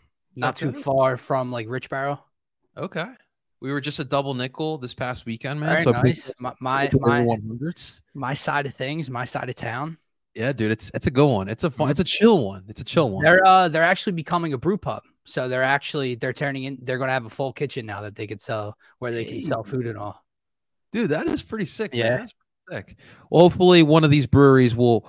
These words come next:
Speaker 2: will be endorsing one of, one of these shows here, man.
Speaker 1: Yeah.
Speaker 2: But as we always do in my, of course, my, my big boobed Puerto Rican, uh,
Speaker 1: Very nice.
Speaker 2: shot here. <laughs> Salute to everyone. Awesome stuff, man.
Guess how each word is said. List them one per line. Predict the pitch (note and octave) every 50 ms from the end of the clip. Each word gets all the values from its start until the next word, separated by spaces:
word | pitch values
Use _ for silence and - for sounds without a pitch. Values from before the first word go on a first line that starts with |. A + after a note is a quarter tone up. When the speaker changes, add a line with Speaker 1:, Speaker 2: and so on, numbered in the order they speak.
| - _ _
Speaker 2:
will | - C3+ C#3+
be | C3+ D#3 D3+
endorsing | D3 C3+ A#2+ D3 D3 D3 B2+ - D3 C3+ B2+
one | B2+ C3
of, | B2+ B2
one | A#2 A#2+ G2 - B2+ B2+
of | B2+ A#2+
these | A#2+ A2+ G#2
shows | - - A#2+ A2 A2+ G#2+
here, | - A2+ A2
man. | G#2+ G#2+ G#2 G#2 B2
Speaker 1:
Yeah. | A#2+ A2+
Speaker 2:
But | G#2+ G#2+ - - _ _ _ _ _ _ _ -
as | - C3+ C3+ C3+
we | D3
always | D3+ D3+ D3 D3 B2+ -
do | - C#3 C#3+ C#3 C3+
in | C3 B2
my, | B2 B2 B2 B2 A#2+ A#2 -
of | - - G#2+ -
course, | - B2+ A#2 A2+ G#2 - - - - - _ _
my, | - A2+ A2+ A2+
my | G2+ A2+ A2+ A2
big | G#2 - C3 B2 A2
boobed | G#2+ B2+ B2+ B2 A#2+ A2+ A2 - - - _ _ _ -
Puerto | - B2+ B2 A2 A#2
Rican, | A#2+ A#2+ A2+ - - A#2 A2+ G#2+
uh, | G#2 G2+ G2+ G2 F#2+ F#2+ F#2+ F#2+ _ _
Speaker 1:
Very | - B2+ C3+ C#3 C3
nice. | A#2+ A#2+ A#2+
Speaker 2:
shot | C#3+ A#2+ A#2+ - - - - - _ _ -
here. | G#2+ G#2+ A2+ - _ _ _ - - - - - _ - G3 - - G#3 _ _ -
<laughs> | A3+ G3+ - - A#3 - _ - D4+ _ _ _ _ _ _ _ _ _ _ _ -
Salute | - C#3 B2 B2+ B2+ A#2+ A#2+
to | B2+
everyone. | A#2+ A#2 A#2 A2+ A#2 C3 D3+ D#3 _ _ _ _ _ _ _ _ _ _ _ _ _ _ _ _ _ _ _ _ _ _ _ _ _ _ _ _ _ _ _ _ _ _ _ _ - - _ -
Awesome | C3+ C#3+ C3+ - - C3
stuff, | - - D#3 D3+ -
man. | C#3 A#2+ A2 G#2 G2